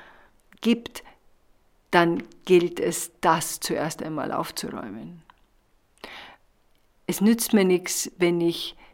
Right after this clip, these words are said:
das Silberbesteck poliere, wenn die Schublade einfach so versaut ist. Also ich muss erst einmal die ganze Schublade sauber machen, damit ich das neue, frische Silberbesteck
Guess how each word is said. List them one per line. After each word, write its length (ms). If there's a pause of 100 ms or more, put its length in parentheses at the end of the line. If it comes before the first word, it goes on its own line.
(100)
das 180
Silberbesteck 760
poliere, 560 (680)
wenn 400 (1200)
die 100
Schublade 720 (240)
einfach 420
so 200
versaut 500
ist. 240
Also 280
ich 140
muss 160
erst 240
einmal 180
die 120
ganze 320
Schublade 460
sauber 280
machen, 320 (380)
damit 260
ich 80
das 200
neue, 280
frische 340
Silberbesteck 840